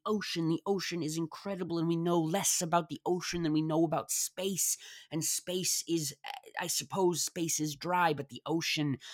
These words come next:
the ocean is anything but wet. It is, well, no, the ocean is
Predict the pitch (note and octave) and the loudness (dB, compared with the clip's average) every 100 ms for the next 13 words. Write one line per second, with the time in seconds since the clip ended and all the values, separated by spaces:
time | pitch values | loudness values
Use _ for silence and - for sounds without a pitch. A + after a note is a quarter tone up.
0 | - C3 - D#3+ - C#3+ A#2+ A#2+ - B2+ | -6 -2 2 2 0 -2 -2 -4 -6 -4
1 | C3+ B2 A#2 G2+ A2 C#3 - - C3 A#2+ | -4 -4 -6 -6 -4 -6 -6 -2 0 0
2 | - - - - _ F3+ E3 - D3 D3+ | -4 -8 -20 -20 _ 0 0 0 2 2
3 | C3 - _ _ _ E3+ E3 - D#3+ F3 | 0 -8 _ _ _ 2 2 2 4 6
4 | A#2+ C3+ - D#3 - C3+ - C3+ A#2+ | 6 4 4 4 4 4 4 2 0